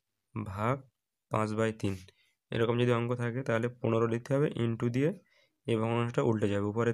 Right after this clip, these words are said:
তিন, নিচে পাঁচ। পাঁচ দিয়ে কাটলে তিন পাঁচা পনেরো, তিন তিরিখকে কত হবে না নয়, তাহলে একটা অপশন নিশ্চয়ই নয় থাকবে, সেটাকে আমরা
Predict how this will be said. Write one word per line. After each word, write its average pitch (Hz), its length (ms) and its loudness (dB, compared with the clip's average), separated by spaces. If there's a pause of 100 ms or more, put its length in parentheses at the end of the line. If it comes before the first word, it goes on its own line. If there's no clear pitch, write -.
(100)
তিন, 160 120 2 (120)
নিচে 110 200 -4 (200)
পাঁচ। 107 160 0 (680)
পাঁচ 113 140 4 (100)
দিয়ে 123 180 4
কাটলে 127 220 0 (100)
তিন 110 100 6 (100)
পাঁচা 117 240 0 (180)
পনেরো, 101 220 0 (100)
তিন 113 160 0
তিরিখকে 117 340 0
কত 117 180 -4
হবে 131 220 -2
না 143 60 -2 (220)
নয়, 101 160 2 (640)
তাহলে 113 220 -4
একটা 110 160 -8
অপশন 123 280 -6
নিশ্চয়ই 113 320 -4
নয় 113 180 -2
থাকবে, 120 260 -4
সেটাকে 113 260 -4
আমরা 123 120 -6